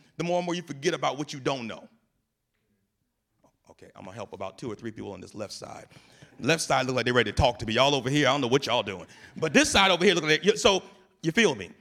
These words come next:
Where you have to realize at some point, I have to now ask myself, Self, what has God put in me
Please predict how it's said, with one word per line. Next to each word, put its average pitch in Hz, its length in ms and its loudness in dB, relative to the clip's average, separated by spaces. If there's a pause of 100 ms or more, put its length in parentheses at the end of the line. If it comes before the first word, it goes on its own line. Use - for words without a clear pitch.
(260)
Where 190 400 2
you 214 100 2
have 254 80 2
to 214 80 0
realize 196 600 0
at 165 100 -8
some 269 340 -4
point, 151 360 -4 (320)
I 202 60 2
have 233 120 2
to 202 80 0
now 214 280 -2
ask 262 240 -4
myself, 165 440 -4
Self, 247 420 -2 (380)
what 320 160 -2
has 254 100 -12
God 247 300 -8
put 277 180 -2
in 269 160 -4
me 120 340 -10